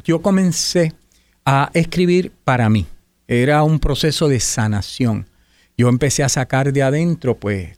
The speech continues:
todas las experiencias que había vivido y estaba viviendo, y en, y poco a poco me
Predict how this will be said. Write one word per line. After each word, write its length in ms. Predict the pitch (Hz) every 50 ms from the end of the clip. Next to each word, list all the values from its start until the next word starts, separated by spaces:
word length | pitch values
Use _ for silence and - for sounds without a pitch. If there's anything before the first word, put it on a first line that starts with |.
| _ -
todas 300 | 117 113 117 123 135 139
las 180 | 135 127 131
experiencias 680 | 135 - - 135 123 123 131 143 151 - - 123 101
que 100 | - -
había 240 | 107 98 104 110 117
vivido 380 | 139 143 127 139 151 160 180 170
y 80 | 143
estaba 480 | 110 - - - - - 95 123 147 160
viviendo, 560 | 180 190 160 151 131 120 113 107 107 147 160 _ _ _ - - - _ _
y 240 | - 190 180 180 180
en, 220 | 165 165 165 165 -
y 180 | 180 175 175 170
poco 280 | 170 - 233 226 -
a 100 | 247 226
poco 400 | - 254 240 247 208 175 170 - -
me 260 | 165 151 156 156 151